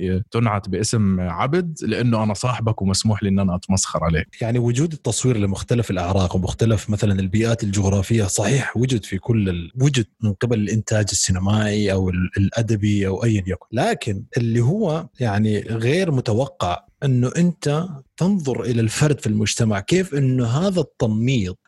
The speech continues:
Speaker 2: أصبح مترسخ في العقل الباطن لدرجة إنه يتعامل مع الآخر بناء على هذه الصورة اللي تم رسمها مسبقًا من قبل الإنتاج الفني والأدبي. وهذا الأمر يساهم في تكوين معاملات مسبقة.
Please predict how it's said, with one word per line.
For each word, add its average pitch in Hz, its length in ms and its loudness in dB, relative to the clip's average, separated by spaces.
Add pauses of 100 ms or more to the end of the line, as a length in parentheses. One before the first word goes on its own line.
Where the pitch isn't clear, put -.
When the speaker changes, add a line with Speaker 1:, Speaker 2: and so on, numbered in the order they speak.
(100)
Speaker 2:
أصبح 131 400 -2
مترسخ 143 580 0
في - 60 -4
العقل 120 340 -2
الباطن 101 440 0
لدرجة 110 500 0 (120)
إنه 123 140 2
يتعامل 139 720 0
مع 117 200 -2
الآخر 123 680 -2
بناء 131 560 0
على 110 200 0
هذه 123 360 2
الصورة 107 640 -2 (100)
اللي 104 280 2
تم 135 320 0
رسمها 110 480 0
مسبقًا 113 520 0
من 101 200 2
قبل 113 260 0
الإنتاج 98 540 0 (220)
الفني 107 560 2
والأدبي. 98 600 0
وهذا 185 380 0
الأمر 160 420 -2 (360)
يساهم 170 640 0
في 123 600 -2 (120)
تكوين 180 460 0
معاملات 135 680 0
مسبقة. - 720 -2